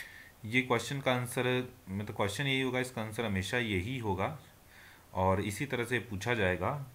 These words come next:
तो अच्छा होगा अगर आप इसको याद ही कर लें, लूप बैक आईपी एड्रेसेस जब भी पूछा जाएगा तो वन ट्वेंटी सेवन पॉइंट ज़ीरो पॉइंट ज़ीरो पॉइंट वन, ऑप्शन डी नाइंटी थ्री के लिए राइट आंसर है।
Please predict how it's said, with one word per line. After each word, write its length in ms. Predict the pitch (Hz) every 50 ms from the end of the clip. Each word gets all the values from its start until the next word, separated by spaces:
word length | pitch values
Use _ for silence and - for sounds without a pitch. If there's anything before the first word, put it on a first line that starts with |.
| -
तो 340 | 104 101 98 95 85 - -
अच्छा 260 | 85 85 - - - 131
होगा 220 | 123 107 98 107
अगर 400 | 123 139 - - 107 98 98 95
आप 160 | 95 95 98 107
इसको 260 | 95 - - - 101
याद 340 | 95 87 87 92 107 117 113
ही 60 | 120
कर 160 | 110 - 98
लें, 360 | 87 85 87 101 117 110 101 98
लूप 160 | 107 117 110 101
बैक 220 | 98 95 101 98
आईपी 340 | - - 90 92 98 - 107
एड्रेसेस 520 | 87 87 85 87 95 95 95 - 107 101 98
जब 200 | 98 92 82 98
भी 80 | 120
पूछा 360 | 117 - - 98 95 - 107
जाएगा 380 | 98 92 87 85 85 92 98 104
तो 140 | 101 98 92
वन 280 | 85 80 95 107 120
ट्वेंटी 340 | 120 - 113 104 98 98 101
सेवन 340 | 95 - 98 85 90 95 98
पॉइंट 280 | 98 90 87 85 85 82
ज़ीरो 260 | 82 92 98 104 107
पॉइंट 320 | - - 85 85 85 82
ज़ीरो 220 | - 95 98 110 110
पॉइंट 420 | 107 - 87 85 101 98 165 165 - - - - - - - - - - 95
वन, 260 | 92 95 104 104 95
ऑप्शन 560 | 92 - 95 113 113 - - - 156 147 139
डी 220 | 135 135 135 135 135
नाइंटी 440 | 123 117 101 98 101 98 101 107
थ्री 220 | 107 - 113 107 92
के 80 | 101
लिए 160 | 92 90 87 82
राइट 280 | 80 80 90 92 104
आंसर 320 | 113 113 110 - - 113 101
है। 220 | 104 135 151 147